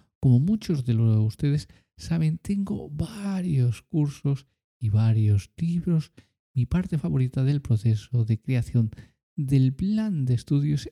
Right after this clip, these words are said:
es realizar una gran cantidad de investigación y condensarla en un esquema. También me encanta buscar esos patrones. En nuestro laboratorio de investigación del comportamiento humano,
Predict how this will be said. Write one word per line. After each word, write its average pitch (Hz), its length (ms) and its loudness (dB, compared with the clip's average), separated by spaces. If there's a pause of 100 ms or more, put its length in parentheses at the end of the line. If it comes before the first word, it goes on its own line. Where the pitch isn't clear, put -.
es 196 240 -2
realizar 139 440 0
una 139 180 0
gran 175 320 -2
cantidad 156 420 -2
de 156 80 -2
investigación 123 760 0 (420)
y 254 200 -4
condensarla 143 1120 0 (340)
en 113 160 4
un 117 120 2
esquema. 98 480 -2 (360)
También 226 520 0
me 170 80 2
encanta 151 600 2
buscar 131 440 0
esos 123 260 -2
patrones. 104 840 0 (540)
En 107 140 4
nuestro 104 280 2
laboratorio 151 520 2
de 139 60 6
investigación 123 680 2
del 117 160 2
comportamiento 120 680 0
humano, 143 380 -2